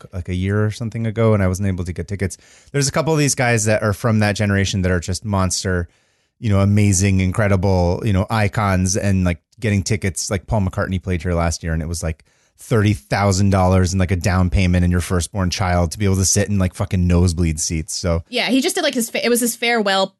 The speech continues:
Speaker 2: like, his second
Speaker 1: Yeah, his,
Speaker 2: farewell
Speaker 1: like,
Speaker 2: tour.
Speaker 1: fiftieth.
Speaker 2: <laughs> Yeah,
Speaker 1: Yeah.
Speaker 2: yeah.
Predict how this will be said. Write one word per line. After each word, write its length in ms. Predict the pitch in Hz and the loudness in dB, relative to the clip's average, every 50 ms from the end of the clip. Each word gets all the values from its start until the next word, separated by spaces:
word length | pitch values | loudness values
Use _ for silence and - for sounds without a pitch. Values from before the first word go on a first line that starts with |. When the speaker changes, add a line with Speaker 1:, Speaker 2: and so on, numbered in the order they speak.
| _ | _
Speaker 2:
like, 180 | - 208 190 190 | -8 -8 -6 -4
his 180 | 214 196 190 | -4 -4 -2
second 320 | - 190 180 - 214 220 - | -2 -6 -2 -2 -2 -2 0
Speaker 1:
Yeah, 160 | 226 214 214 | 0 2 2
his, 100 | 208 214 | 4 4
Speaker 2:
farewell 100 | 214 220 | 2 2
Speaker 1:
like, 80 | 226 220 | 0 2
Speaker 2:
tour. 140 | 269 240 240 | 2 2 2
Speaker 1:
fiftieth. 340 | - - - - - - - 427 | 2 2 2 2 2 2 2 0
Speaker 2:
<laughs> 80 | - - | 0 0
Yeah, 400 | 392 330 - - 339 311 285 277 - - - 370 - | 0 0 2 2 2 2 0 0 -2 -2 -2 -2 -2
Speaker 1:
Yeah. 220 | 320 311 277 240 226 - - - - | 0 0 0 0 -2 -4 -8 -8 -2
Speaker 2:
yeah. 140 | 302 285 330 | 0 0 2